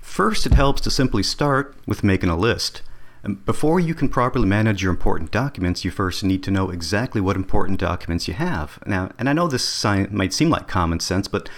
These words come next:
depending on whether you own a house or what type of investments you may own, you may actually have far more important documents than you realize. And some of our clients don't know what important documents they should be keeping track of. And a lot of times, it's only when tax season rolls around or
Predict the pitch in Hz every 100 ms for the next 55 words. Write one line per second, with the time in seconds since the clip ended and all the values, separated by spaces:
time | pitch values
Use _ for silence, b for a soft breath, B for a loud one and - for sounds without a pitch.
0 | B - - - 135 131 120 95 98 90
1 | 90 87 80 85 127 120 131 - 98 92
2 | 87 - 87 85 87 90 120 - 95 98
3 | 92 87 90 95 B B 98 98 123 165
4 | 120 101 92 - 98 95 110 147 - -
5 | - 95 87 80 90 90 87 - - -
6 | - 92 82 95 156 90 82 82 - b
7 | b - 90 85 - 113 92 90 - 95
8 | 90 - 87 90 104 92 85 - 92 90
9 | 90 85 87 87 82 - 90 - 156 101
10 | - - - - - - - - - -
11 | B B B - 107 139 160 - 123 123
12 | 123 - - _ _ - - 127 131 110
13 | 98 - 110 104 139 123 127 120 120 113
14 | 110 113 117 117 117 90 80